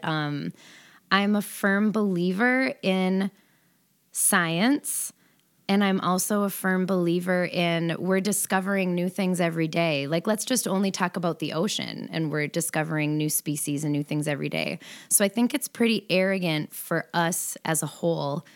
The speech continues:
to think we know everything. And I love mysteries. I don't know. I like any of, I love anything, like,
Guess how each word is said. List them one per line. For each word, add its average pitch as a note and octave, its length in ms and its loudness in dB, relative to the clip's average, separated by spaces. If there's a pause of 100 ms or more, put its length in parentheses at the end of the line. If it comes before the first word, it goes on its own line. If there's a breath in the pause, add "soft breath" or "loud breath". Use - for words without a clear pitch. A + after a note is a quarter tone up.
(400 soft breath)
to G3 120 0
think F3+ 260 -2
we E3 120 0
know D3 220 2
everything. D3+ 680 -6 (320 soft breath)
And G3 100 2
I G#3 80 4
love F#3+ 400 0
mysteries. D#3 720 -2
I E3 120 0
don't D#3 100 0
know. C3+ 240 -2
I E3 100 -2
like F3+ 240 0
any E3+ 220 2
of, D#3 160 -2
I D#3+ 100 -2
love E3 440 0
anything, E3+ 480 0
like, D3 300 -2